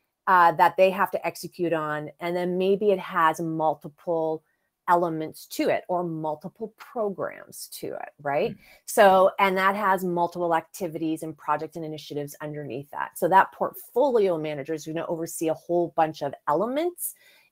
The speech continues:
Speaker 1: in that particular portfolio to ensure it's successful. The next layer under that would be the program manager. So under that portfolio, there's a speci-, specific program.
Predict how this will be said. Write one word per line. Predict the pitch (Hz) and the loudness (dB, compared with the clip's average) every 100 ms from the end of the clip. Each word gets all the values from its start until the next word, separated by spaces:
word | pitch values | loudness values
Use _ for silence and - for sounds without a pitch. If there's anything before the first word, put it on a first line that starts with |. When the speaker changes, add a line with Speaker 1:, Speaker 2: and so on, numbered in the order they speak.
| _ | _
Speaker 1:
in | 208 196 175 | 2 4 4
that | 170 160 - | 2 2 0
particular | - 180 165 | -6 -4 -4
portfolio | 151 - - - 170 175 190 | -4 -10 -12 -4 -2 0 -2
to | 190 | -4
ensure | 165 - 143 | -12 -8 -8
it's | 127 - | -8 -12
successful. | - - - - - - | -16 -12 -10 -10 -8 -6
The | 165 | -2
next | 180 208 220 - | 0 0 0 0
layer | 240 233 175 | 2 4 2
under | 160 175 | 2 2
that | 220 202 - | 4 4 2
would | 185 165 | -4 -2
be | 165 156 | -2 -2
the | 156 | -2
program | 151 - - 180 180 165 151 151 110 | -8 -10 -2 2 2 0 -4 -6 -8
manager. | 90 60 - - - | -10 -10 -12 -12 -6
So | - 165 160 | 2 4 4
under | 196 196 | 2 4
that | 185 - | 4 4
portfolio, | 185 185 - 294 269 196 | 0 -2 2 4 6 4
there's | 170 165 | 4 2
a | 151 | 0
speci-, | - - 165 170 170 | -8 -4 0 0 -2
specific | - 165 - 170 156 _ | -12 -8 -4 -4 -6 _
program. | - 170 151 95 | -2 0 0 -6